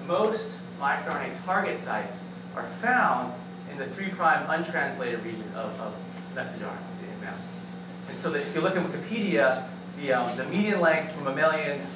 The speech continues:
three prime U T R is seven hundred nucleotides. So for scale, that would look like this. So there's the microRNA here, and it has to then bound to this be a typical, um, three prime U T R. So the microRNA has to be able to find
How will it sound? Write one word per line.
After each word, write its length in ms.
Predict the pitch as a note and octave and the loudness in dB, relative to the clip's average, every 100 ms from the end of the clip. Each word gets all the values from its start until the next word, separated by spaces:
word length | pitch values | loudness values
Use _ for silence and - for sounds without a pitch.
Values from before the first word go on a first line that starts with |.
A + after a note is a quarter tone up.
| - | -8
three 120 | F3 E3 | -6 0
prime 300 | D3 - - | 2 0 -2
U 60 | - | -4
T 60 | |
R 340 | A2+ G#2+ G#2+ F2+ | 2 6 6 4
is 200 | F2+ F2 - - - | -2 -4 -6 -10 -10
seven 340 | - E3+ D#3+ | 2 6 6
hundred 180 | D3 C3+ | 4 -2
nucleotides. 580 | B2+ A#2 G#2 - - - - - | -4 -4 -6 -6 -8 -10 -10 -6
So 140 | C#3 | -4
for 140 | - - | -4 -6
scale, 640 | - A#3+ C4 - - - - - - | -4 4 6 6 0 -4 -8 -10 -6
that 200 | - - | -4 -4
would 100 | - | -6
look 140 | - | -8
like 180 | - - | -8 -4
this. 260 | - - - - - - - - - - | -4 -4 -6 -10 -10 -10 -12 -12 -12 -12
So 100 | - | -4
there's 280 | E3+ G3 G#3+ | 2 4 2
the 80 | F#3 | 2
microRNA 600 | D#3+ - F3+ F3+ - - - A3 | 2 2 0 -4 -6 -8 -8 -4
here, 340 | G#3 - - - - - - - | -2 -2 -4 -8 -10 -12 -12 -8
and 100 | C3 | -4
it 100 | C#3 | -4
has 260 | D#3+ D#3+ - | 0 -2 0
to 60 | |
then 280 | D3 C3 B2 - - - - | -2 -2 -4 -6 -10 -10 -2
bound 420 | D#3 D#3+ D#3 - | 2 2 2 -2
to 60 | D#3+ | -6
this 120 | - | -6
be 140 | - | -6
a 60 | - | -6
typical, 520 | - - - B2 - - - - - | -6 -6 -6 -4 -6 -8 -10 -10 -8
um, 280 | - - - - | -6 -6 -8 -10
three 100 | - - | -10 -8
prime 180 | B2 - | -8 -6
U 40 | |
T 80 | - - - | -8 -8 -10
R. 60 | - - | -10 -8
So 60 | |
the 100 | F3 | -2
microRNA 460 | F3+ - - F3 E3 | 0 2 0 0 0
has 320 | F3+ F#3 F#3 | 0 0 0
to 60 | - | -2
be 40 | E3+ | -4
able 100 | D3+ | -2
to 60 | |
find 360 | - D#3+ D#3+ | -2 0 0